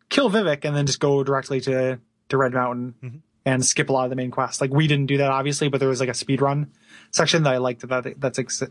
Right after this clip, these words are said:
Speaker 1: extant.
Speaker 2: Yeah.
Speaker 1: Yeah.
Speaker 2: Um, also, one of these ash vampires is down here, so if you don't kill him later, you're eventually gonna have to come back anyway.
Speaker 1: Yeah, so you should kill him now.
Speaker 2: Yeah.
Speaker 1: If you, if, if you are able to.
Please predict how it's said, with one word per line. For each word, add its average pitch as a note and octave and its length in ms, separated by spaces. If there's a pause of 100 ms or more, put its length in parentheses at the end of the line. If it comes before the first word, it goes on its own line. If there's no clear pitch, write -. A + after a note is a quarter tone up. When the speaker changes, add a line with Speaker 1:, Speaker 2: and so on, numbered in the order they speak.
Speaker 1:
extant. C#3 640 (300)
Speaker 2:
Yeah. F#2 100 (840)
Speaker 1:
Yeah. G#2+ 80 (160)
Speaker 2:
Um, A2+ 340
also, D3+ 240
one C3 140
of B2+ 60
these A#2 180
ash A#2+ 260
vampires G#2+ 500
is A2 80
down G2+ 220
here, G2+ 180
so A2+ 200
if G#2+ 80
you A#2+ 60
don't A#2 140
kill A#2+ 200
him G#2 200
later, D3 400 (120)
you're A2+ 240
eventually G#2 320
gonna G2 140
have G2 180
to - 60
come G#2 160
back F#2+ 260
anyway. G2+ 440 (600)
Speaker 1:
Yeah, B2 360
so - 160
you G#3 40
should F#3 140
kill C3+ 140
him A#2+ 80
now. B2 200 (140)
Speaker 2:
Yeah. A3+ 100 (140)
Speaker 1:
If C3 140
you, C3+ 80
if, C3+ 180
if C#3 180
you C3+ 160
are B2+ 200
able C3 340
to. D3+ 240